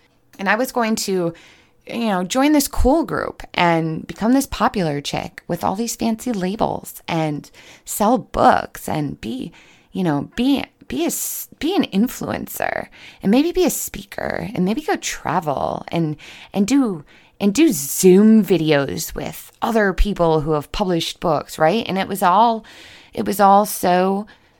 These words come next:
so fascinating to me and so enticing and so seductive. But then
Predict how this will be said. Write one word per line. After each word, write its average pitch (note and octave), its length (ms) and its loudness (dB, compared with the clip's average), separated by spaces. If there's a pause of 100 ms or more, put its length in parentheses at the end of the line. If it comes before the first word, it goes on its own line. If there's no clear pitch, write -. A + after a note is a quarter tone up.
(200)
so - 180 -4
fascinating F#3+ 1000 0
to E3 140 -6
me D#3+ 220 0
and D#3 120 0
so E3+ 200 -2
enticing E3+ 840 -2
and C#3+ 160 -2
so E3 160 -4
seductive. D3 880 0
But - 160 -10
then F#3 340 -2